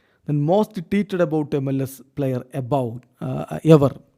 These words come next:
എക്കാലത്തും, ആ, ഉള്ള എം എൽ എസ് താരങ്ങളുടെ കണക്കെടുത്തൽ ഏറ്റവും അധികം ട്വീ-, ആ, ട്വീറ്റുകൾ വന്നത്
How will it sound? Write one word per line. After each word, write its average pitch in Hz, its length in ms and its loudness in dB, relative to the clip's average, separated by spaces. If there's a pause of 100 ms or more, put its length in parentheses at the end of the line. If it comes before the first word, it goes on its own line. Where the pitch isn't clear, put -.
(180)
എക്കാലത്തും, 131 560 2 (460)
ആ, 131 360 -6 (600)
ഉള്ള 131 260 4 (240)
എം 143 200 2
എൽ 143 100 6
എസ് 135 200 2
താരങ്ങളുടെ 131 480 2 (100)
കണക്കെടുത്തൽ 127 480 2
ഏറ്റവും 123 280 2
അധികം 127 300 2
ട്വീ-, 135 380 2
ആ, 131 100 2
ട്വീറ്റുകൾ 175 680 0
വന്നത് 117 400 -12